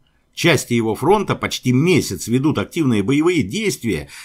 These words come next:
завершили крупную наступательную операцию,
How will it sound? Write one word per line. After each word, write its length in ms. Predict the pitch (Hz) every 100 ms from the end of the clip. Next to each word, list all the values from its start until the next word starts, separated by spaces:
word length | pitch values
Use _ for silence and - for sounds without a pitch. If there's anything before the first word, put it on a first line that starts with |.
| -
завершили 680 | 78 107 180 165 180 131 101
крупную 500 | - 156 - 101 95
наступательную 680 | 101 - 127 127 - 104 117
операцию, 600 | 120 240 220 - 82